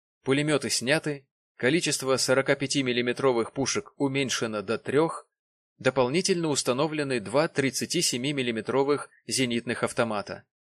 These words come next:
Всего построено шесть единиц: Железняков,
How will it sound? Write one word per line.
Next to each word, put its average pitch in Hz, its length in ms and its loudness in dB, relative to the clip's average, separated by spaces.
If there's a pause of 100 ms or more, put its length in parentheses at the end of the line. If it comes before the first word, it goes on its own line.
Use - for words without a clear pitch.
(680)
Всего 147 340 2
построено 151 800 2
шесть - 380 0
единиц: 117 640 -4 (520)
Железняков, 139 920 0